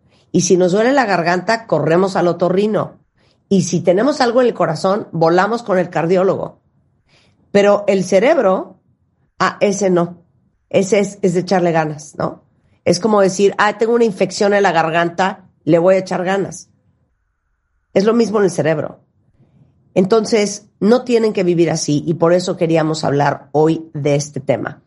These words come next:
Y ahorita en el corte me acaba de decir una cosa, Cristian,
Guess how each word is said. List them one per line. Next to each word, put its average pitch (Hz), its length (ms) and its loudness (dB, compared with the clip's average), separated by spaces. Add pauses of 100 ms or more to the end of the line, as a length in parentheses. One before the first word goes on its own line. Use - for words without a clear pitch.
(400)
Y 190 80 0
ahorita 277 300 2
en 349 60 2
el 214 160 2
corte 175 320 -2
me 175 80 2
acaba 175 220 -2
de 185 40 0
decir 185 160 -2
una 165 200 0
cosa, 165 280 -4
Cristian, 156 640 -2